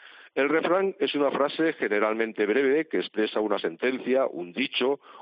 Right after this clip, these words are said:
una moraleja o un consejo útil sobre la vida cotidiana,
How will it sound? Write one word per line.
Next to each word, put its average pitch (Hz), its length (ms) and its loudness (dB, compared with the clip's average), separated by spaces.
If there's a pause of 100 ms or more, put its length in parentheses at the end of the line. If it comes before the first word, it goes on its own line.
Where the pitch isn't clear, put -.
una 120 220 -2
moraleja 123 640 0
o 95 200 0
un 123 140 -2
consejo 117 520 -2
útil 139 460 -2 (300)
sobre 113 280 0
la 120 80 2
vida 147 220 2
cotidiana, 143 600 0